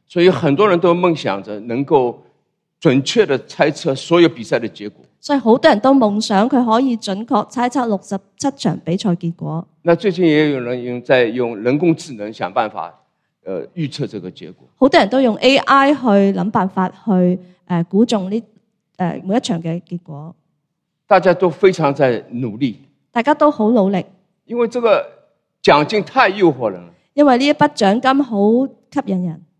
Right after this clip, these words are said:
Speaker 1: 可是，呃，成功的概率非常小。
Speaker 2: 但系成功嘅概率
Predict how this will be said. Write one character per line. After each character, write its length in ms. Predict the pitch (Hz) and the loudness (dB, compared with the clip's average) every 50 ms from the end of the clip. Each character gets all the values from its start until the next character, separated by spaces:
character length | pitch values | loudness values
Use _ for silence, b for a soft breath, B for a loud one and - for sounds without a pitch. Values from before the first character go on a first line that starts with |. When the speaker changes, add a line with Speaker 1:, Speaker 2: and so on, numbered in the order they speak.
| _ _ _ _ | _ _ _ _
Speaker 1:
可 120 | - 175 156 | 0 0 0
是， 380 | - - - 202 175 143 - - - - _ _ _ _ _ _ _ - | 0 2 4 4 4 4 2 0 -6 -20 _ _ _ _ _ _ _ -14
呃， 380 | 123 127 120 120 113 101 82 - - _ _ _ _ _ _ _ | -8 -4 -2 0 0 -2 -4 -8 -16 _ _ _ _ _ _ _
成 240 | - - - 143 147 | -18 -10 -6 -4 -4
功 160 | 160 165 156 | -2 -2 0
的 140 | 151 147 127 | 0 0 0
概 200 | - - 139 113 | 2 2 2 2
率 240 | 104 101 107 101 95 98 _ _ _ _ _ _ _ _ _ _ _ _ _ _ _ _ | 0 -2 -8 -12 -14 -16 _ _ _ _ _ _ _ _ _ _ _ _ _ _ _ _
非 140 | _ 165 139 | _ -6 -6
常 180 | 135 123 113 113 | -4 -6 -12 -12
小。 160 | - - - _ _ _ _ _ _ _ | -14 -18 -20 _ _ _ _ _ _ _
Speaker 2:
但 260 | - 226 220 214 214 | -2 0 0 0 -2
系 80 | 208 - | -2 -2
成 180 | 214 196 190 | -4 -4 -2
功 180 | 196 226 254 262 | -2 -2 -2 0
嘅 120 | 247 226 | -2 -4
概 320 | 214 - - 220 196 196 196 | -6 -6 -4 -2 -2 0 0
率 180 | 202 196 190 | 0 -2 -4